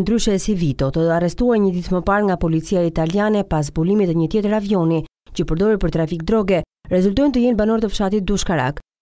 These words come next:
Nga kjo zonë e Vlorës, në njëzet e katër gusht të këtij viti, u nis dhe avioni ngarkuar me njëqind e njëzet kilogram drog, i drejtuar nga Vilson Lamaj. Prokuroria italiane dhe ajo e krimeve të rënda janë duke verifikuar me imtësi nëse këto dy raste kanë lidhje me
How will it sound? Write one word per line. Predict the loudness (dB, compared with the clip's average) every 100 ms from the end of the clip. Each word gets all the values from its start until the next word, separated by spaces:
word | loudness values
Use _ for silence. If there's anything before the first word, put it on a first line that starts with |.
| -4
Nga | -2
kjo | 0 2
zonë | 2 2
e | 2
Vlorës, | 2 2 2
në | 2 2
njëzet | 0
e | 0
katër | 0 -2 0
gusht | 0 -2
të | -2
këtij | 0
viti, | 0 0 0 -2 -8 _ -2
u | 2
nis | 2
dhe | 2 0
avioni | 2 2
ngarkuar | 2 0 -2 0 2
me | 2
njëqind | 2 2 0 0
e |
njëzet | 2 0 -2
kilogram | -2 0 0
drog, | 2 2 0 -6 _
i | -2 0
drejtuar | 2 2 2
nga | 0
Vilson | 0 0 0 0
Lamaj. | 0 0 -2 -4 _ _ _ -4
Prokuroria | 0 2 2 2
italiane | 2 0 2 2
dhe | 2 2
ajo | 0
e | 0
krimeve | 0 2 0
të | 0
rënda | 2 2 0 -2 -10 -2
janë | 0 2
duke | 2 2
verifikuar | 2 0 0 0 2
me | 2
imtësi | 2 0 0 0
nëse | 2 0
këto | 0 2
dy |
raste | 2 0 -2
kanë | 0 0
lidhje | 2
me | 2